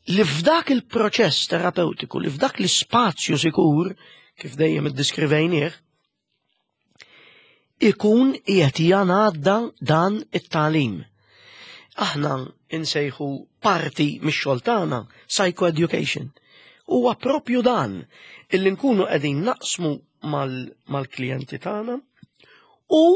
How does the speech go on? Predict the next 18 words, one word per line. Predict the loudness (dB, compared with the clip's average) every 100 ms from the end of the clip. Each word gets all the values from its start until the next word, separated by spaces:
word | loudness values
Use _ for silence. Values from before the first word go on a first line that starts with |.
| 2 -8 _ _ -8
kif | -4 -2
qed | -2 -4
inti | -4
Claire, | 0 2 2
nieħdu | 2 0 0
pjaċir. | 2 2 2 0 0 -6 -16 _ _ _ -2
Naraw | 2 2 2 2 0
illi | -2 -2
meta | 0 -2
xi | -2
ħaġa | 0 2 2 0 -2 -4 -20 -20 -20 -12 0
isibuha | 2 2 4 6 6 8
utli, | 6 4 2 0 0 -2 _ _ _ _ _ _ -2
isibuha | 2 2 4 4 4
effettiva, | 2 0 0 -2 -2 -2 2 2 2 0 -6 _ _ _ _ 0
jipprattikawha | 4 4 4 2 2 0 0 2 4 4 4
huma | 4 6 4
stess | 2 2 4 4 2 -2 -4